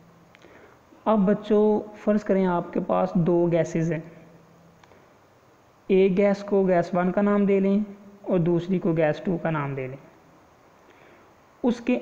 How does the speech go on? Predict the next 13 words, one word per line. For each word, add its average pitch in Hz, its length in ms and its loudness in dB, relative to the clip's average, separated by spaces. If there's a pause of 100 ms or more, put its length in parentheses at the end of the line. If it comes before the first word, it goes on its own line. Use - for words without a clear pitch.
अंदर 202 340 2
जो 202 160 0
mass 180 540 0
होगा 165 380 -2 (400)
एम, 175 260 0 (2000)
एक 190 480 2
को 180 160 -2 (1120)
एम 165 240 -2
वन 185 200 0
का 196 80 0
नाम 196 260 2
दे 190 120 2
लें, 190 260 0